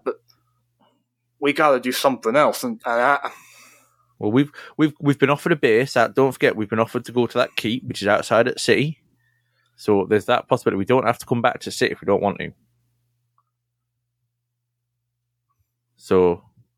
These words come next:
Speaker 2: we'll, we'll, we'll, we'll fix this, Rains. We'll, we'll, we'll get past this and we'll sort out. Out.
Speaker 1: I got, I mean, I gotta come back at least once, Imran. That fella in the smithy, he,
Speaker 2: I know, I know. We've, we've got a sort. There are un-, there are, there are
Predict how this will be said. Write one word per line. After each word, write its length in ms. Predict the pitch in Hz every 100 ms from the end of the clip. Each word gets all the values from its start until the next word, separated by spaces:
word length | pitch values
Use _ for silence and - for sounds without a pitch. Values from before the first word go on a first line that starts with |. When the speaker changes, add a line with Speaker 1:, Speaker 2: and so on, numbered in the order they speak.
| _ _ _ _ _
Speaker 2:
we'll, 160 | 139 131
we'll, 240 | 147 151 -
we'll, 180 | 139 160 -
we'll 140 | - 156
fix 340 | - 202 -
this, 200 | 95 -
Rains. 320 | 90 95 123
We'll, 220 | 139 139 127
we'll, 220 | 123 139
we'll 120 | 131
get 260 | 143 175 175
past 280 | 143 110 -
this 260 | 92 - -
and 100 | 123
we'll 100 | -
sort 320 | - 113 -
out. 220 | 98 92 _ _ _ _ _ _ _ _ _ _ -
Out. 220 | 101 85 113
Speaker 1:
I 100 | 120
got, 340 | 127 127 - - -
I 40 |
mean, 140 | 131
I 180 | 123 120
gotta 280 | 127 131 127
come 300 | - 127 113
back 240 | 110 -
at 80 | 110
least 200 | 110 107
once, 280 | 113 113 110
Imran. 340 | 107 107 107
That 220 | 110 113 -
fella 340 | 131 139 127
in 120 | 117
the 100 | 110 - _ _
smithy, 500 | - - 143 131 107
he, 160 | 120 - - _ _ _ _ _ _ -
Speaker 2:
I 140 | 131
know, 300 | 151 117 143 - _ -
I 60 |
know. 220 | 147 120
We've, 220 | 135 135 135
we've 180 | 135 127
got 180 | 135
a 40 | -
sort. 320 | - 143 - - 120 _ _ -
There 100 | 135
are 120 | -
un-, 140 | 143 143
there 160 | 151
are, 80 | 147 - - - -
there 160 | 127
are 100 | 127